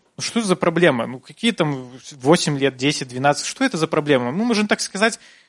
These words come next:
ну, что ты ерундой занимаешься? Ну, как бы, это же не проблема. И в нашем понимании, может быть, мы правы,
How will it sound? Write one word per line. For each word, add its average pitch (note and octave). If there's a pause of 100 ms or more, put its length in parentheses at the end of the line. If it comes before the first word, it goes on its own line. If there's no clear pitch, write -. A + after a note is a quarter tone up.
(120)
ну, F#3
что B3
ты G3+
ерундой F3
занимаешься? C3
Ну, B2+
как B2+
бы, B2+
это C#3
же D3
не D3+
проблема. C3 (380)
И B2
в -
нашем F#3
понимании, A3+
может F3+
быть, E3
мы D#3+
правы, C#3+